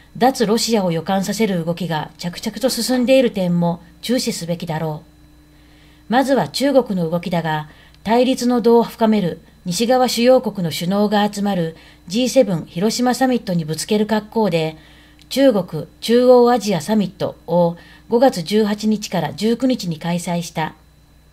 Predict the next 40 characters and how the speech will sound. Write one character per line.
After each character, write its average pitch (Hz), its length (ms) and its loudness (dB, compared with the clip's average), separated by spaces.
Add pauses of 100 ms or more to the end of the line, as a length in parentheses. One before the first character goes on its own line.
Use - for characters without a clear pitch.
(760)
カ 185 120 -8
ザ 220 120 -4
フ 240 140 -4
ス 247 100 -8
タ 160 220 -6
ン、 170 140 -12 (260)
キ 262 100 -2
ル 240 120 2
ギ 175 120 -6
ス、 - 280 -12 (380)
タ 208 120 -2
ジ 233 120 -4
キ 247 140 -4
ス - 80 -10
タ 170 240 -6
ン、 - 80 -10 (180)
ト 202 120 -2
ル 233 80 0
ク 247 120 -2
メ 247 120 2
ニ 247 120 2
ス - 100 -8
タ 160 180 -6
ン、 - 120 -12 (320)
ウ 185 80 -6
ズ 214 120 -2
ベ 262 120 4
キ 269 140 -2
ス - 60 -12
タ 190 160 -2
ン 170 100 -2
の 147 140 -6
中 254 320 0
央 269 200 10
ア 269 80 4
ジ 226 160 0
ア 180 80 -2
五 156 120 -8
カ 247 100 0
国 240 140 0